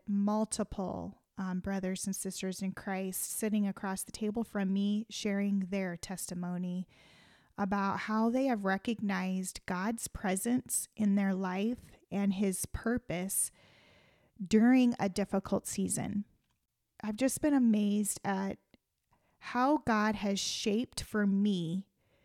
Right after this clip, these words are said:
what a season looks like. And, uh, I just think that's so important for believers specifically to understand that God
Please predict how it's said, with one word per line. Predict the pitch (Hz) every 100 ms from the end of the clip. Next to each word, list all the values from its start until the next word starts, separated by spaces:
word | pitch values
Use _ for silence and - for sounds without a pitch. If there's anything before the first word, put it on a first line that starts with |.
| _ _ _ _ -
what | 196 214 247
a | 226
season | - - 220 202 202 185
looks | 175 175 -
like. | 170 156 - - - _ _ _ _ -
And, | 208 185 190 185 190 - _ _ _ _ _ _ _ _ _ _ _ _ -
uh, | 196 180 185 190 - -
I | 233
just | 311 -
think | 330 320
that's | 320 -
so | - 269 277
important | 277 226 208 214 - 240
for | 226
believers | 190 190 180 196 214 254 269 -
specifically | - 202 - 208 220 208 196 180
to | - -
understand | 226 254 302 - 214 214 202
that | 175
God | 180 175 233